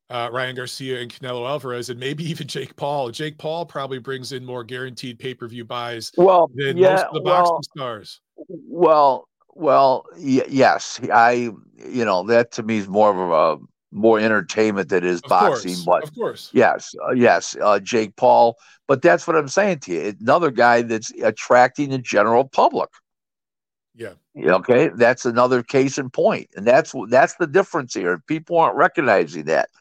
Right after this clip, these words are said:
Speaker 2: And you've gotta have fights that attract the general public. Those are the true pay-per-view fights. And these other fights, they're just putting them on pay-per-view 'cause there's no budget or they gotta overpay the fighters. Well, if you, you're, you're creating a false market by overpaying the fighters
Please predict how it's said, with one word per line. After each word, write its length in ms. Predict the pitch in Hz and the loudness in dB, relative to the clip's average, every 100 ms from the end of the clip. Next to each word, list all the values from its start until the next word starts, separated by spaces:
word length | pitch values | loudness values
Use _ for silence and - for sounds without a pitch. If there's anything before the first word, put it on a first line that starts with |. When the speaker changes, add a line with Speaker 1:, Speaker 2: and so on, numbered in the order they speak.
| _ _ _ | _ _ _
Speaker 2:
And 240 | 107 110 110 | 0 0 2
you've 260 | 110 107 | 0 0
gotta 340 | - 117 127 151 | 2 4 4 4
have 360 | 143 135 143 131 | 2 4 2 0
fights 400 | 117 117 131 - | 0 0 0 -6
that 160 | 110 | -8
attract 500 | 85 - 120 117 120 | -8 -4 2 4 4
the 100 | - 85 | -2 -8
general 580 | - 98 110 123 131 | -2 2 4 4 2
public. 400 | 123 - 120 85 - | 0 -2 -2 -2 -2
Those 260 | 95 127 135 | 0 2 2
are 60 | |
the 120 | 127 117 | -2 -2
true 340 | - 143 131 | -2 -6 -2
pay-per-view 640 | - 127 120 120 107 117 110 - | 0 0 0 -4 0 -2 -2 0
fights. 440 | 98 - - - _ - - _ | 0 0 -8 -16 _ -20 -20 _
And 120 | 101 | -2
these 160 | 110 110 | 0 2
other 260 | 127 190 160 | 4 4 0
fights, 440 | - 139 131 - | 2 2 2 -2
they're 140 | 107 | -8
just 240 | 98 113 - | -6 -8 -2
putting 200 | 147 117 | -2 0
them 180 | 143 123 | 0 2
on 160 | 123 | 2
pay-per-view 580 | 120 143 135 131 139 156 | 2 0 0 -2 -2 -2
'cause 200 | 135 110 | 0 -2
there's 200 | 107 101 | -4 -2
no 140 | 131 | 0
budget 500 | 127 123 151 139 135 143 - - _ | 0 2 2 2 -8 -10 -20 -20 _
or 120 | 131 | 2
they 120 | 127 | 4
gotta 200 | 127 127 | 6 6
overpay 560 | 135 147 135 123 139 139 | 4 2 0 -6 -4 -2
the 100 | 123 | -2
fighters. 500 | - 190 156 78 - | 2 2 2 -4 -6
Well, 180 | 117 123 | 2 2
if 100 | 123 | 2
you, 120 | 123 | -6
you're, 480 | - 131 123 139 143 | -6 -4 -2 -2 -2
you're 260 | 135 175 | 2 2
creating 540 | 185 - 170 208 226 151 | 2 0 2 2 0 -4
a 60 | |
false 400 | 123 - 151 139 - | -2 4 4 4 2
market 420 | 151 165 - 104 | 2 2 -2 -2
by 160 | 110 107 | 0 2
overpaying 680 | 131 139 127 - 127 120 | 2 0 -4 0 0 0
the 100 | 104 | -8
fighters 520 | - 120 104 71 57 | -2 2 2 -2 -12